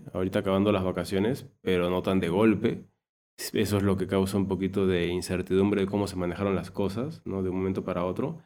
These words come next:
Y esas fotos que vimos, esos acercamientos con sus conocidos, pues quizás orientaban ya el tema de la especulación, de los chismes, de los rumores,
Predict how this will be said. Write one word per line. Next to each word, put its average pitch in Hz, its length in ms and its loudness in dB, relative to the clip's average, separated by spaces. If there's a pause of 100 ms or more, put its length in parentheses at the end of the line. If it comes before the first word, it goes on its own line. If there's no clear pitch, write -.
(680)
Y 110 180 4
esas 107 260 2
fotos 113 400 4
que 101 160 2
vimos, 104 540 6
esos - 260 -8
acercamientos 98 720 0
con 87 580 -6
sus 95 180 -10
conocidos, 104 720 0 (560)
pues 98 200 -6
quizás 107 840 2
orientaban 98 760 2
ya 98 180 2
el 98 120 0
tema 98 220 2
de 101 40 2
la 98 60 0
especulación, 98 960 -2
de 92 80 0
los 85 160 -6
chismes, 101 400 -2
de 92 80 -4
los 87 160 -8
rumores, 104 560 0